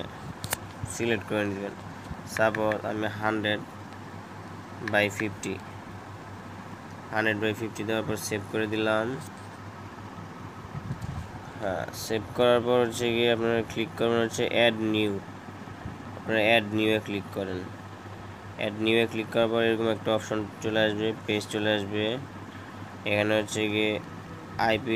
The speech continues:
range, আপনি এখানে আইপিটা দিবেন ওয়ান নাইন টু ডট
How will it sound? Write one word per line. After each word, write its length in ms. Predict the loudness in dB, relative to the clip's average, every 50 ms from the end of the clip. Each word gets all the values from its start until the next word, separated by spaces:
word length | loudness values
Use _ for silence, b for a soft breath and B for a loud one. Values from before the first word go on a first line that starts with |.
| 2 4
range, 240 | 4 4 4 2 0 -2 -4 -6 -8 -10 -8 -8
আপনি 240 | -6 -4 0 0 2 2 0 -2 -6 -10 -12 -12 -12 -12 -12 -12 -12 -12 -12 -14 -14 -14 -14 -14 -14 -14 -12 -12 -12 -12 -12 -12 -12 -12 -12 -12 -12 -12 -12 -12 -12 -12 -10 B B B B B B -12 -10 -6 -4
এখানে 200 | -2 2 6 8 8 8
আইপিটা 320 | 8 6 4 0 0 0 0 0
দিবেন 240 | 0 0 0 0 0 0 -2 0
ওয়ান 260 | 2 4 4 4 4 4 4 4
নাইন 180 | 6 4 4 2 0 -4 -4
টু 120 | -2 -2 -2 0 -2 -2 -4 -6 -10 -14 -14 -14 -14 -10 -8 -8 -6 -4
ডট 260 | -2 -2 -2 -2 -4